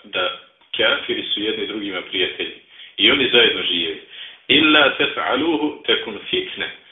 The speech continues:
Ako to ne uradite i budete sa njima živjeli i prijateljevali, bit će fitna. Wa fasadun tekun fitnetun fil ardi. Fitna na zemlji wa fasadun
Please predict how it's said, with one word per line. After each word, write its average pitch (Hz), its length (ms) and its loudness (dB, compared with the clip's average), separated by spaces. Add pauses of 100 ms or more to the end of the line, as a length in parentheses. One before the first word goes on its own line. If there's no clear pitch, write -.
(160)
Ako - 260 -2
to 139 200 -2
ne 123 100 2
uradite 123 680 2 (680)
i 98 140 0
budete 120 420 2
sa 123 100 0
njima 117 220 -2
živjeli 117 400 -2
i 101 80 -4
prijateljevali, 113 840 0 (720)
bit - 260 -4
će 101 120 -2 (100)
fitna. - 420 0 (1400)
Wa 95 180 -6
fasadun 104 520 0 (640)
tekun 101 340 -4
fitnetun 120 560 0
fil 123 160 4
ardi. 156 360 2 (100)
Fitna 143 320 0
na 120 140 -2
zemlji 120 260 -6
wa 101 180 -2
fasadun 98 520 -2